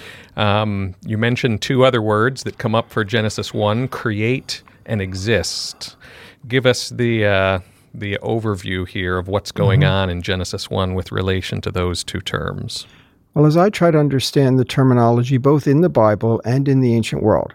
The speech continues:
Speaker 2: and of course, they're not always the same in every issue, uh, but on this issue, uh, I think that it's fairly clear that they were interested not so much in manufacture of material.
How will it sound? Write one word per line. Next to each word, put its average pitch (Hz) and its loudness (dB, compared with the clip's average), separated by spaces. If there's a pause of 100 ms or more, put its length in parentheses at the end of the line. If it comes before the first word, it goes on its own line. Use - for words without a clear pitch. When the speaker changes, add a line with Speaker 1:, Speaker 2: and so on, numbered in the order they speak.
(120)
Speaker 2:
and 123 -4
of 110 -6
course, 185 0
they're 175 0
not 185 4
always 233 2
the 185 -4
same 185 4
in 127 4
every 139 4
issue, 104 -2 (240)
uh, - -6
but 127 2
on 135 4
this 202 0
issue, 131 -2 (600)
uh, 120 6
I 127 2
think 175 0
that 143 4
it's 131 -2
fairly 165 2
clear 135 0
that 131 4
they 139 4
were 139 4 (100)
interested 127 0 (560)
not 135 2
so 160 2
much 135 4
in 123 2
manufacture 131 2
of 110 0
material. 107 0